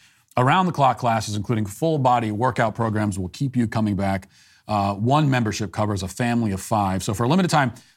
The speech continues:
my audience can get a free bike or rowing machine with a twenty-four month membership. To get your free bike or rower, text Matt to eight one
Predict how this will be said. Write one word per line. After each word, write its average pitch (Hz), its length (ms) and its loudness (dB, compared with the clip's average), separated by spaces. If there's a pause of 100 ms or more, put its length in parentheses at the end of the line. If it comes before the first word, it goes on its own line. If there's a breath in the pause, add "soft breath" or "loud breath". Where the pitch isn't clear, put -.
my 147 160 4
audience 135 400 0
can 120 240 0
get 110 120 0
a 107 80 0
free 175 300 0
bike 123 380 2
or 113 160 2
rowing 120 260 2
machine 107 240 0
with 95 100 -2
a 98 80 -2
twenty-four 143 520 -2
month 110 200 -2
membership. 104 480 -2 (280 loud breath)
To 107 80 -2
get 143 300 -2
your 139 120 2
free 127 220 -2
bike 110 340 0
or 131 200 0
rower, 101 320 -2
text 101 340 -6
Matt 117 480 -2
to 110 240 -4
eight 156 280 -4
one 127 320 0